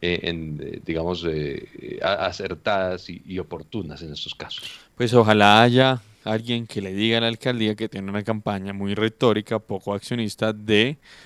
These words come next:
Speaker 2: hacer prevención, y es que, venga, ese, ese lugar donde la gente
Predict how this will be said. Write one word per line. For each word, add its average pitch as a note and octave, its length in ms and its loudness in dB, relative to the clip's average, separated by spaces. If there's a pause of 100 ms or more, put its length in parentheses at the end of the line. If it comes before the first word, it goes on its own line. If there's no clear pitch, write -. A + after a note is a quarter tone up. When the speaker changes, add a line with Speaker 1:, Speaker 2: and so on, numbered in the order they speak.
(160)
Speaker 2:
hacer G2+ 460 -2
prevención, B2+ 760 0
y G2 220 -6
es F#2+ 140 -8
que, A2 100 -4
venga, G#2+ 320 -6 (240)
ese, A#2 380 -2
ese G#2 180 -6
lugar G#2+ 340 2
donde F#2+ 220 -12
la F#2 80 -10
gente G#2 460 -4